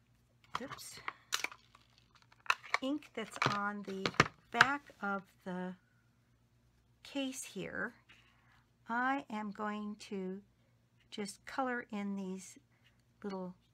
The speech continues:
daisies from the center out and just wispy little marks here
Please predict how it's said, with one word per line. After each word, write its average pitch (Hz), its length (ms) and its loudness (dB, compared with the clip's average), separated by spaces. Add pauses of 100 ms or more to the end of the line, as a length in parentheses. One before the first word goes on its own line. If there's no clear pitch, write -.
(520)
daisies 202 640 -2
from 185 220 -4
the 175 120 -6
center 190 600 -4
out 180 360 0
and 185 140 -4
just 254 360 -6 (500)
wispy 247 500 -2
little 196 420 -4 (1400)
marks 185 680 -2 (580)
here 190 500 -6